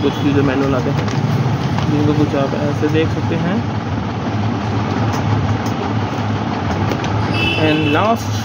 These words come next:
but not the least, ओके, ये आता है। ओह वाओ, बहुत ही बेहतरीन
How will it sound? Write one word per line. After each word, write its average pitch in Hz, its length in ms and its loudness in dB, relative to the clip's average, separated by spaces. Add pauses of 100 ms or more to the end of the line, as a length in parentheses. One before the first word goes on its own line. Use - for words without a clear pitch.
(240)
but 160 180 -2
not 151 160 -2
the 147 100 0
least, 190 260 -2 (2500)
ओके, 139 180 0 (320)
ये 139 100 2
आता - 260 0
है। 165 60 0 (1300)
ओह 156 140 6 (180)
वाओ, 131 240 2 (1800)
बहुत 147 260 0
ही 175 100 2
बेहतरीन 165 600 0